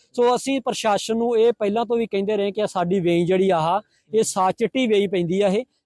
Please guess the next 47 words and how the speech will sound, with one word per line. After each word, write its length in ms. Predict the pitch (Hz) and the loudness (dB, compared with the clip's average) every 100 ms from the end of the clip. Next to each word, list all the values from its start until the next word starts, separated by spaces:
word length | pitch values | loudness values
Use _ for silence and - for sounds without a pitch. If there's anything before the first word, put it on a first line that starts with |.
| 226 | -2
ਇਹ 80 | |
ਸਾਫ਼ 340 | 233 - 185 180 | -2 0 0 0
ਕੀਤੀ 280 | 208 175 190 | -4 -2 0
ਜਾਵੇ, 220 | 180 202 | 2 2
ਇਹਦੇ 120 | 214 | 0
ਵਿੱਚ 140 | 208 | -2
ਕਲਾਲੀ 420 | 214 190 165 175 190 | -2 0 0 2 2
ਆ 160 | 190 196 _ _ _ | 0 -2 _ _ _
ਤੇ 100 | 226 233 | -2 0
ਇਹਨੂੰ 180 | 220 233 | 0 2
ਸਾਫ਼ 260 | 208 185 | 0 0
ਕੀਤਾ 280 | 196 170 175 | -2 -2 -2
ਜਾਵੇ। 260 | 156 139 131 _ _ - | 0 -2 -6 _ _ -4
ਪਰ 160 | 202 | -2
ਕਿਸੇ 340 | 208 247 285 277 | 0 0 2 0
ਨੇ 100 | 262 | 0
ਸਾਡੀ 300 | 214 202 220 | 0 -2 -2
ਸਾਰ 360 | - 175 180 | -2 -2 0
ਨਹੀਂ 140 | 202 208 | -2 -2
ਲਈ, 140 | 214 | -2
ਕਿਸੇ 240 | 208 190 | -4 -4
ਪ੍ਰਸ਼ਾਸਨ 460 | 202 196 180 170 185 | -4 -4 -4 -2 -2
ਨੇ 80 | 196 | -2
ਸਾਡੀ 260 | 185 180 | 0 -2
ਸਾਰ 300 | 190 175 160 | -2 0 0
ਨਹੀਂ 140 | 170 185 | 2 2
ਲਈ। 200 | 175 185 | 2 0
ਤੇ 380 | - _ - 233 | -2 _ -4 -2
ਤਾਂ 200 | - 214 | 0 -2
ਕਰਕੇ 300 | 220 220 208 | 0 -2 -2
ਇਸ 300 | 226 214 190 | -2 0 0
ਟਾਈਮ 180 | - 214 | -2 -4
ਪਾਣੀ 260 | 196 190 185 | 0 -2 0
ਜਿਹੜਾ 180 | 196 202 | 0 0
ਸਾਰਾ 220 | 190 202 | 0 0
ਉੱਪਰ 260 | 180 190 | 0 -2
ਦੀ 120 | 180 190 | 0 0
ਵਗ 180 | 165 | 0
ਰਿਹਾ। 240 | 165 165 151 - _ | 0 0 -2 -6 _
ਸੋ 100 | - | -6
ਸਤਲੁਜ 480 | 208 196 190 214 214 | -2 -2 0 0 2
ਅੱਗੇ 180 | 214 208 | 0 -2
ਸਾਡੇ 260 | 202 190 196 | -2 -2 0
ਪੈਂਦਾ, 280 | 196 190 | 0 0
ਉਹਦੇ 180 | 196 202 | 2 0
ਵਿੱਚ 120 | 208 | 0
ਰਲਦਾ। 400 | 196 170 165 180 | 0 0 0 -2